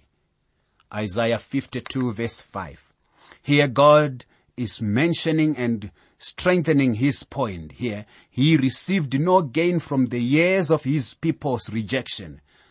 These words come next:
Therefore, he says, "My people shall know my name. Therefore they shall know in that day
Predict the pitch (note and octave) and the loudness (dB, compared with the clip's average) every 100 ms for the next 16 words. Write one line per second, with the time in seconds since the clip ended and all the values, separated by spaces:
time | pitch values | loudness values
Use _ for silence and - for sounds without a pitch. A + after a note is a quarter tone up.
0 | _ - E2 F#2 D#3+ D#3 - B2+ F2+ - | _ -20 -8 2 4 4 0 -6 -8 -10
1 | _ _ _ - B2 C3+ - A2+ E2+ D2 | _ _ _ -2 0 2 0 -6 -6 -12
2 | - - _ _ _ _ _ _ _ _ | -18 -20 _ _ _ _ _ _ _ _
3 | E2 F2 B2 C3 - D#3 D#3 D3+ D3+ C3+ | -10 -2 0 0 -2 -4 -4 -2 -2 0
4 | - A#2 G#2+ G2+ B2+ B2 A#2 A2 G#2+ G2 | 0 0 0 0 2 2 0 -2 -6 -8
5 | G#2 D#2 C#2+ _ _ _ _ - D#2+ D#2 | -8 -10 -14 _ _ _ _ -20 -18 -2
6 | C#3+ D#3+ - C#3+ C3+ G2+ A2 A2 - B2+ | 4 4 2 -2 -2 -2 -4 -4 -4 -2
7 | A2 G#2 A#2 E3+ E3+ D3 C3+ A#2+ C3 - | -2 0 2 4 4 4 0 2 -2 -4
8 | F2 G#2+ D#2 | -10 -10 -10